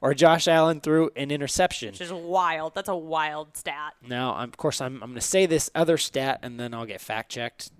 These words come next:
Speaker 1: down, but I think Josh Allen threw three interceptions in, like, four or five passes. It was very quick.
Speaker 2: It
Speaker 1: Bing,
Speaker 2: was.
Speaker 1: bang, bang.
Speaker 2: Yeah.
Speaker 1: Um, and Duron Harmon got one in the end zone that led to a touchdown. Uh,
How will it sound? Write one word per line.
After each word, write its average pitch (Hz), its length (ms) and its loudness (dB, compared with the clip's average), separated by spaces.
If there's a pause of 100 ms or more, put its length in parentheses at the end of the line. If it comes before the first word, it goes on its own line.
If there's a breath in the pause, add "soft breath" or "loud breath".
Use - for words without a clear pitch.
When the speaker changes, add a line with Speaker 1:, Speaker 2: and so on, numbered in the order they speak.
(200)
Speaker 1:
down, 127 260 -4
but 131 100 -4
I 135 100 -4
think 262 360 -4 (120)
Josh 156 340 0
Allen 135 340 -4
threw 123 240 -6 (160)
three 151 280 -4
interceptions 120 680 -8
in, 78 80 -16
like, - 220 -16
four 98 260 -10
or 90 80 -10
five - 280 -12
passes. - 540 -12
It 160 120 2
was 143 200 2
very 151 300 4
quick. 135 300 0
Speaker 2:
It 208 80 2
Speaker 1:
Bing, 220 60 2
Speaker 2:
was. 208 280 4
Speaker 1:
bang, 131 220 -2
bang. 107 340 -8
Speaker 2:
Yeah. 175 240 -6 (280 loud breath)
Speaker 1:
Um, 135 500 -2 (420)
and 123 340 -8 (160)
Duron 143 280 -2
Harmon 185 340 2
got 175 180 6
one 151 240 -2
in 147 140 -6
the 139 120 -2
end 147 140 -2
zone 165 320 0
that 110 180 2
led 123 200 -4
to 120 120 -6
a 107 60 -6
touchdown. 131 560 -6 (420 loud breath)
Uh, 117 220 -4